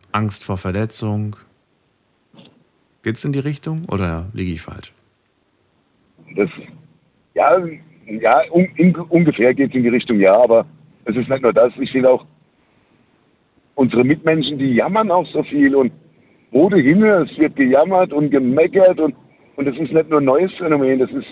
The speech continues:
Speaker 2: beobachte ich eigentlich schon seit vierzig Jahren oder so, dass Leute immer am Jammern und am Meckern und
Speaker 1: Ah, ich glaub, das gab's schon immer, oder nicht? Meinst du, meinst du nicht, dass
Speaker 2: Ja,
Speaker 1: es das
Speaker 2: sag ich
Speaker 1: schon
Speaker 2: ja,
Speaker 1: immer
Speaker 2: es gab's
Speaker 1: gab?
Speaker 2: anscheinend wohl schon immer.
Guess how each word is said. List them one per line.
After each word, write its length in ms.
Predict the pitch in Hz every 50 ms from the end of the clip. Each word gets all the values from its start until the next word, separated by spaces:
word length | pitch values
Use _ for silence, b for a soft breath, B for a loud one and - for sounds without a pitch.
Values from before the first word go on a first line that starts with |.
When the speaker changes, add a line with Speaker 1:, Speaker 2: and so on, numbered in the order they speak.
| - _ _ _ _ _ _ _
Speaker 2:
beobachte 400 | - 143 156 151 160 147 - 151
ich 120 | 151 -
eigentlich 240 | - 135 143 143 127 -
schon 200 | - 135 139 117
seit 240 | 127 127 123 120 - - - - - - - _ _ _ _ _ _ _ _ _ _ _ _ _ _ _ - B B B B B 120 - - - -
vierzig 360 | - 175 190 - - 143 113
Jahren 340 | - 110 104 117 139 156 190
oder 240 | 196 175 175 185 170
so, 240 | 147 170 165 143 123
dass 160 | 127 131 135 - - - - - - _ _ _ _ _ _ _ _ _ _ _ _ _ _ _ _ -
Leute 320 | - - 101 123 143 147 165
immer 280 | - 139 156 170 170 160
am 180 | 170 160 151
Jammern 380 | 143 147 143 151 175 175 165 160
und 120 | 165 160
am 260 | 147 135 135 123 127
Meckern 460 | 131 139 143 - 160 160 160 151 156 156
und 240 | 147 139 139 117 - _ _ _ _ _ _ _ _ _ _ _ _ _ _ _ _ _ _ _ _ _ _ _ _ _ _ _ _ _ - - - -
Speaker 1:
Ah, 80 | 127 123
ich 60 | 110
glaub, 140 | - 120 90
das 160 | 113 107 -
gab's 260 | - 101 98 101 -
schon 160 | - - 101 73
immer, 340 | - 131 185 208 175 104
oder 240 | 90 82 85 87 90
nicht? 320 | 87 85 82 82 85 - -
Meinst 240 | 95 107 120 -
du, 100 | - 127 -
meinst 260 | - 113 117 123 -
du 60 | - 117
nicht, 380 | 120 170 180 - - - - _ _ _ _ -
dass 120 | 123 117
Speaker 2:
Ja, 60 | -
Speaker 1:
es 60 | 139
das 100 | - 139
Speaker 2:
sag 60 | 143 170
ich 40 | 190
Speaker 1:
schon 100 | - -
Speaker 2:
ja, 100 | 160 143
Speaker 1:
immer 120 | 120 147 160
Speaker 2:
es 40 | 160
gab's 100 | 131 117
Speaker 1:
gab? 120 | 135 139 151
Speaker 2:
anscheinend 300 | 123 - 135 143 131 113
wohl 120 | 135 131
schon 120 | 101 117 117
immer. 320 | - 113 139 143 131 -